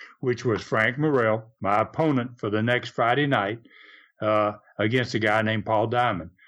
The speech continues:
Morrell was an up-and-coming heel, and he proved it. When Diamond injured his leg, he was doing a leapfrog, and when he came down, you could see that his knee kinda went out, and he couldn't get back up on his feet.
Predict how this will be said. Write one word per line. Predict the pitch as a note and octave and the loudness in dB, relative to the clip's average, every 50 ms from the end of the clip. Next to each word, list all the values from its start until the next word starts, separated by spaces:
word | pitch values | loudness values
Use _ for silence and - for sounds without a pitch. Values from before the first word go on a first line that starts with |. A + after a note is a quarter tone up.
| - - _ _ - | -20 -20 _ _ -4
Morrell | A2 A2 A#2+ C3 C#3+ D3 C#3+ C3+ | -2 0 2 2 2 2 2 2
was | C3 A#2 G#2+ | 0 0 -2
an | A#2+ A#2 B2+ | -2 -2 0
up-and-coming | B2+ C3 B2+ - A#2+ A2 - - C3+ B2+ B2+ B2+ B2 | -2 -2 -2 -6 -10 -10 -4 -2 -2 0 0 -2 0
heel, | B2 C3+ C#3+ C#3+ D#3 E3 E3 D#3+ | 0 2 2 2 2 2 2 0
and | C#3+ C3+ C3+ | 2 2 0
he | C3 | 0
proved | - - D3 E3 F#3 G3 D3 B2 | -2 -2 -2 -2 -2 -2 -2 -4
it. | - - - G#2+ | -4 -6 -6 -8
When | G#2 G#2 G#2 | -6 -6 -4
Diamond | G#2 A#2 A#2+ B2+ C#3 D3 D3 C#3+ D3 | -2 -2 -2 0 0 -2 -2 -2 0
injured | D#3+ F3 F3 E3 F3 F3+ F3 | 0 0 0 0 -2 -2 -2
his | F#3 F3 D#3+ | -2 -2 -2
leg, | D#3+ E3+ F3+ F3 D3+ C3+ B2+ B2 - - _ _ | -2 -2 0 0 0 -2 -4 -6 -14 -20 _ _
he | B2+ B2 | -10 -8
was | A#2 A#2+ | -8 -6
doing | A2+ A2+ A2 C3 C#3+ D#3 D#3+ D#3+ | -6 -4 -2 -2 0 0 0 0
a | D#3+ | 0
leapfrog, | D#3 D#3 E3+ E3+ E3+ E3+ - - D3 C#3+ D3 D3+ D#3 C#3+ C#3 | 0 0 0 -2 -4 -6 -6 -4 -2 0 0 0 -2 -2 -2
and | C#3 C#3 | 0 0
when | C#3+ | 0
he | C#3+ C3+ | 0 -2
came | C#3+ - D3+ D#3 D#3 D3+ | -2 -2 0 0 0 0
down, | D3 D3+ D#3 D#3+ D#3+ D#3+ D#3 | 0 0 0 0 0 0 0
you | C#3+ C3+ A#2+ | -2 -2 -2
could | C3 A2+ A2+ | -6 -10 -10
see | - - F3 F3+ F3 | -6 -4 -2 -2 0
that | D3+ D#3 D3 C#3 | 0 0 0 0
his | C#3+ C#3 B2 | 0 0 0
knee | B2+ C#3+ D#3 E3 E3+ D#3+ D3+ | 0 0 0 0 0 0 -2
kinda | - - A2+ G2 G#2 G#2+ G#2 | -2 -2 -2 -2 0 0 -2
went | G#2+ G#2 G#2 G#2+ | -2 -2 -2 0
out, | G#2+ G#2+ A2+ A#2 A#2 - - - - - - - - - - | 0 0 0 0 -2 -6 -14 -18 -18 -18 -18 -18 -18 -14 -6
and | - C3+ C3+ | -2 -2 -2
he | B2+ | 0
couldn't | C3+ - F3+ F3 E3+ D#3+ | 0 0 0 2 2 2
get | D3 D#3+ D3+ B2+ | 2 0 -2 0
back | B2+ C#3+ C#3+ C3+ C3 - | 0 0 0 0 0 -2
up | C3+ - | -2 0
on | C#3+ C#3 C3+ | 0 2 2
his | C3+ A#2 - | 2 0 -2
feet. | - D#3+ D3+ C3+ G#2+ - - | 0 0 0 0 0 -4 -10